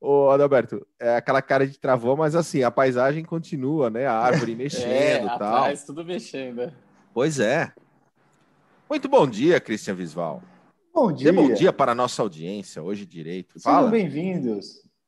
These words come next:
Speaker 3: Muito bom dia.
Speaker 1: É. É isso aí, a galera chega cedinho aqui com a gente. Vamos ver quem que chegou no chat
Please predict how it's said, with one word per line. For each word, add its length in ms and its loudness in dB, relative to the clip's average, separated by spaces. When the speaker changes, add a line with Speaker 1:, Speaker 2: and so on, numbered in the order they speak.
Speaker 3:
Muito 260 -4
bom 180 0
dia. 400 -6
Speaker 1:
É. 1040 -6
É 100 4
isso 180 0
aí, 180 6
a 40 4
galera 300 4
chega 240 -6
cedinho 340 -10
aqui 140 -12
com 100 -16
a 60 -8
gente. 340 -16
Vamos 220 -16
ver 120 -10
quem 180 -16
que 80 -20
chegou 420 -10
no 180 0
chat 600 -2